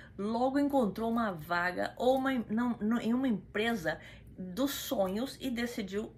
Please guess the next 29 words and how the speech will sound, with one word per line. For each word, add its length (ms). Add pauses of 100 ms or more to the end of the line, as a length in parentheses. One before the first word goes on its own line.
empreender 560
e 60
teve 160
sucesso? 480
Semana 260
passada 420
mesmo 360
teve 280
gente 320
dizendo 480 (400)
que 180
isso, 200
que 140
encontrou 600
o 60
emprego 380
dos 140
sonhos, 420
estava 280
desempregado, 720
não 120
tinha 160
dinheiro 240
pra 160
nada 440 (320)
e 120
de 320
repente 500
fazendo 640